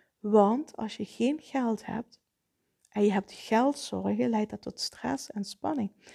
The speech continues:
En we hebben dat geld nodig in onze maatschappij. En ik heb nu ook geleerd dat geld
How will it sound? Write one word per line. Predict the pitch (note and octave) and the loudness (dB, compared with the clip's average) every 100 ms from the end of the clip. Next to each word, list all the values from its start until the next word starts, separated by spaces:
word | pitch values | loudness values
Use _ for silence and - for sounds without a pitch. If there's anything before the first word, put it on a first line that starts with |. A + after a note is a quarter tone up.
| - - | -20 -8
En | - B3+ | 2 4
we | A#3 | 4
hebben | G3 A#3+ D#4+ C4 | 4 4 4 4
dat | A3+ - | 0 -6
geld | - C4 C#4+ D4+ - _ | -6 0 2 0 -2 _
nodig | A3+ D4 C4+ G#3 | -4 -2 -2 -2
in | G#3 | -2
onze | G#3 G3+ G3+ | -2 -2 -4
maatschappij. | G#3 - - - D4 D4+ A3+ - _ _ - - - - | -6 -8 -14 -14 -4 -2 -2 -8 _ _ -20 -20 -18 0
En | A#3 | 6
ik | A#3 | 6
heb | A#3 C#4 C4+ | 6 2 4
nu | A#3 A#3 | 0 0
ook | - C4+ G4 - | 4 6 6 0
geleerd | - D4 A3 F#3 E3+ F#3+ C4 - - _ - - _ | 0 4 4 6 4 4 2 -6 -20 _ -20 -20 _
dat | A3 A3 | 2 2
geld | - - B3 B3+ C#4 D4 - | -2 8 10 12 8 6 -2